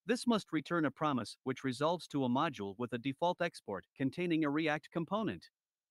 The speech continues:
We can use React dot lazy to load the components asynchronously. So when we are visiting the home page, the browser will only load the home component, and when we are visiting the About page,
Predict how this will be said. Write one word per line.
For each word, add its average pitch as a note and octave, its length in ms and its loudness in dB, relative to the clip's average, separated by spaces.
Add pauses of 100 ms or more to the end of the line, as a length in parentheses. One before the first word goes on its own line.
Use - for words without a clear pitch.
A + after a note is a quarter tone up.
(800)
We G#3+ 140 0
can G3 180 2
use F3+ 220 0
React D#3+ 440 2
dot D3 200 4
lazy C3+ 380 0
to C3 120 -4
load D#3 300 0
the C#3+ 80 0
components C#3+ 680 0
asynchronously. C3 800 -4 (960)
So E3+ 160 0
when G3 180 2
we G3 140 2
are E3 80 4
visiting F3+ 460 2
the C3 100 4
home D#3+ 240 0
page, G2 400 -2 (140)
the C3+ 80 2
browser E3 440 2
will C#3 180 2
only F3+ 260 2
load D3+ 260 2
the C3 100 2
home D#3 240 0
component, B2 640 -2
and C#3 160 2
when C#3 140 4
we C#3 120 2
are B2+ 100 2
visiting D3+ 460 0
the B2 140 0
About A2+ 280 2
page, C3+ 440 -4